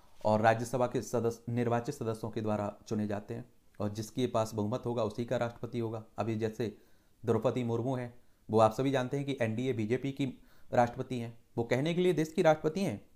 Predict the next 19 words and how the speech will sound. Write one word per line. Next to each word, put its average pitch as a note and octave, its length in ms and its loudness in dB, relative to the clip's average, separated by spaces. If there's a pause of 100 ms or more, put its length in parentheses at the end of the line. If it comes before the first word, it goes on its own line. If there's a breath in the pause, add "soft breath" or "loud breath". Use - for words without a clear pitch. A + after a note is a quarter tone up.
लेकिन G#2+ 220 2
आपको C#3 200 0
लगता D#3+ 220 0
है A3+ 80 2
कि E3 80 0
प्रधानमंत्री C3+ 500 0
साहब C3+ 260 -2
कोई C#3 140 2
प्रस्ताव C3+ 380 0
भेजें, B2 280 -4 (420)
बीजेपी A#2+ 340 -2
कोई C#3 160 0
प्रस्ताव C#3 380 -4
भेजे A#2 360 -6 (380 soft breath)
और G#2+ 120 2
वो B2+ 220 4
रिजेक्ट A#2 380 0
कर D3+ 160 -2
दें? C#3 180 -6